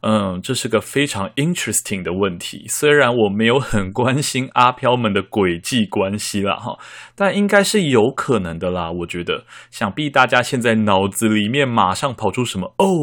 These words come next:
我的鬼神君”哈，或者是“打架吧，鬼神”之类的情节。不过人鬼殊途啦，其实阿交我在这里也有几个人鬼恋或者是鬼鬼恋的故事可以和大家分享。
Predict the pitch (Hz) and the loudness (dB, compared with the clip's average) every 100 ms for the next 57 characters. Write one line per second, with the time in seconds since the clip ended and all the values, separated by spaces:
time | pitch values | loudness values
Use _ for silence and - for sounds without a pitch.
0 | 131 117 113 117 104 95 113 123 156 151 | 0 0 -2 -2 -4 -2 -6 -4 -4 -4
1 | 156 127 - 117 101 98 101 - 131 226 | -6 -6 -4 -4 -4 -8 -2 2 2 4
2 | 220 147 131 - 110 - 113 120 139 - | 4 4 4 2 -2 0 0 0 -2 0
3 | 139 127 110 - 92 101 78 - - - | 0 2 0 -2 -8 -6 -8 -10 -18 -20
4 | - _ 127 170 156 127 107 - 104 101 | -20 _ -2 2 4 4 2 -2 0 0
5 | 120 156 123 98 85 - - 117 120 - | -2 0 2 2 0 -4 -2 0 0 -4
6 | 92 85 95 82 - - 127 - 127 127 | -8 -2 0 0 -4 -6 -6 -2 0 2
7 | 127 110 90 123 117 - 143 110 87 104 | 2 2 0 -2 -4 0 0 0 -2 -2
8 | 110 117 - 98 104 104 120 160 175 131 | 0 -2 -4 -2 0 2 0 2 4 4
9 | 117 156 120 - 135 107 - 117 110 110 | 4 0 -2 -2 -2 -2 -6 -2 0 0
10 | 120 101 123 110 - 139 120 - 110 - | 0 0 0 -2 0 -2 -2 -2 -4 -4
11 | 104 - 107 101 98 95 - 95 101 - | -6 -6 -6 -6 -4 -8 -8 -8 -8 -10